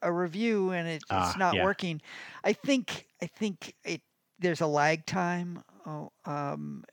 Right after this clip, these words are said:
Speaker 1: so I think once you post it, it doesn't show up for, like, a week or something,
Speaker 2: Yeah, I,
Speaker 1: but
Speaker 2: I've heard that,
Speaker 1: eventually it
Speaker 2: I've heard
Speaker 1: does,
Speaker 2: that
Speaker 1: yeah.
Speaker 2: from people in person even,
Speaker 1: Yeah,
Speaker 2: so,
Speaker 1: yeah.
Speaker 2: yeah, but
Speaker 1: Um,
Speaker 2: it does show up.
Speaker 1: So, so we, we,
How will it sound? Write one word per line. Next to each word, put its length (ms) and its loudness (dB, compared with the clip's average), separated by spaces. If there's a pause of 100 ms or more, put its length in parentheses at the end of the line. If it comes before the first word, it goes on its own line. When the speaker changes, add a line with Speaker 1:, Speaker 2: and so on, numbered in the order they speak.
(120)
Speaker 1:
so 280 -2
I 80 0
think 240 -6
once 220 -4
you 80 -6
post 380 -4
it, 120 -6
it 0 -
doesn't 240 -4
show 400 -2
up 240 0
for, 220 -4
like, 220 -2
a 120 2
week 360 -4
or 80 -2
something, 500 -6
Speaker 2:
Yeah, 200 2 (260)
I, 160 6
Speaker 1:
but 140 -2
Speaker 2:
I've 200 10
heard 220 8
that, 160 10
Speaker 1:
eventually 140 0
it 20 4 (100)
Speaker 2:
I've 60 -2
heard 80 8
Speaker 1:
does, 60 4
Speaker 2:
that 120 10
Speaker 1:
yeah. 40 -6
Speaker 2:
from 140 2
people 300 2
in 140 -2
person 420 -2
even, 240 -10
Speaker 1:
Yeah, 220 0
Speaker 2:
so, 240 -8
Speaker 1:
yeah. 200 -6 (400)
Speaker 2:
yeah, 300 -4
but 60 6
Speaker 1:
Um, 40 6
Speaker 2:
it 80 6
does 220 8
show 220 6
up. 180 -6 (200)
Speaker 1:
So, 340 4
so 260 2
we, 320 -2 (240)
we, 560 -4